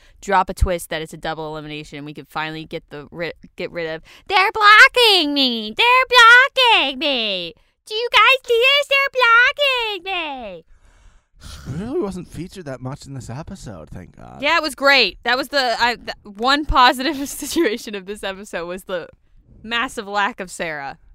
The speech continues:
Speaker 2: They really pulled that back quite a bit, yeah.
Speaker 1: Also, she killed me when she went into that fucking bathroom with Justine and Kayla and was like,
Speaker 2: Hmm?
Speaker 1: "Desi's out. It's the three of us." I'm like,
Speaker 2: Hmm?
Speaker 1: "Well,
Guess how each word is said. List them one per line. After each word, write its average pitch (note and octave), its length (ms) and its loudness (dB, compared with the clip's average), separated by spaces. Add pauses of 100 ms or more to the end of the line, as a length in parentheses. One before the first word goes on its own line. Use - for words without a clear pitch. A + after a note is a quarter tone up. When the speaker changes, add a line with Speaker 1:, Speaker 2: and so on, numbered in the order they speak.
(100)
Speaker 2:
They B2+ 140 -18
really C#3 340 -12
pulled D3+ 280 -14
that A#2 200 -14
back B2 320 -14
quite A2 260 -16
a G2 40 -14
bit, B2+ 320 -14 (160)
yeah. G#2 340 -20 (120)
Speaker 1:
Also, F4 260 -10
she - 200 -12 (100)
killed C#4+ 300 -6
me A#3+ 160 -8
when G#3+ 120 -14
she A#3 160 -16
went A#3 180 -10
into A#3+ 100 -12
that G#3 320 -8
fucking G#3+ 380 -10
bathroom F#3 500 -8
with G3 180 -16
Justine G3+ 500 -14
and F3+ 120 -16
Kayla E3+ 520 -8 (360)
and G3 100 -10
was F3+ 180 -12
like, D#3 300 -12 (320)
Speaker 2:
Hmm? B2+ 80 -14
Speaker 1:
"Desi's F3+ 420 -4
out. C#3+ 260 -12 (200)
It's - 220 -2
the G3+ 120 -6
three F#3+ 300 -6
of D#3 120 -6
us." D3 360 -10
I'm G#3+ 100 -10
like, A#3+ 300 -8 (300)
Speaker 2:
Hmm? D#3 80 -4 (480)
Speaker 1:
"Well, C#4 100 -20